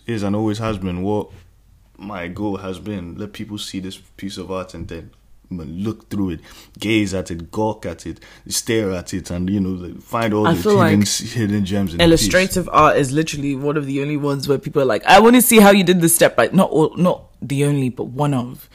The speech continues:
Speaker 2: Um, some, some things on TikTok as well, they say they wanna see how the, you did the step by step and whatever. And
Speaker 1: It's
Speaker 2: people really
Speaker 1: food or
Speaker 2: like
Speaker 1: something.
Speaker 2: the, no, they really like the, they want to feel like, "Oh, that is without cu-, that particular content is without curation."
Speaker 1: Mm-hmm.
Speaker 2: So on TikTok, what it is, is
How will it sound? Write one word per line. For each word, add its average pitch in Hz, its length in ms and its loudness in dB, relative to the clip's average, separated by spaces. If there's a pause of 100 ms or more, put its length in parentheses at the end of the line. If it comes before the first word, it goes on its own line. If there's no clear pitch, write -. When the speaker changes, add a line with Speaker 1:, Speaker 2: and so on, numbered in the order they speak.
(460)
Speaker 2:
Um, 131 520 -2 (300)
some, 151 540 0
some 156 380 0
things 139 320 -4
on 131 140 -2
TikTok 123 320 -8
as 120 100 -6
well, 127 120 0
they 120 120 -2
say 131 160 -2
they 127 80 -2
wanna 131 220 0
see 139 140 -4
how 135 120 -2
the, 127 120 -4
you 123 200 -6
did 123 140 -4
the 123 80 -6
step - 320 -4
by 127 80 -6
step - 360 -6
and 120 160 -4
whatever. 123 280 -10
And 139 160 -8 (100)
Speaker 1:
It's 165 140 0
Speaker 2:
people 180 120 4
really 196 140 8
Speaker 1:
food - 80 6
or - 20 8
Speaker 2:
like 147 220 6
Speaker 1:
something. 135 300 0
Speaker 2:
the, - 360 -10 (200)
no, 262 80 4
they 262 100 8
really 240 260 6
like 190 340 6
the, 151 380 8 (140)
they 170 100 6
want 190 360 6
to 170 100 4
feel 165 580 4
like, 139 380 0 (400)
"Oh, 156 300 8
that 156 180 4
is 143 340 4 (160)
without 147 440 0
cu-, - 240 -6
that - 240 2
particular 165 400 0
content 139 420 -2
is 127 140 -8
without 139 400 -2
curation." 135 560 -2
Speaker 1:
Mm-hmm. 104 320 -6
Speaker 2:
So 160 160 4
on 147 60 2
TikTok, 175 380 0
what 160 160 4
it 147 100 6
is, 139 200 4
is 135 160 0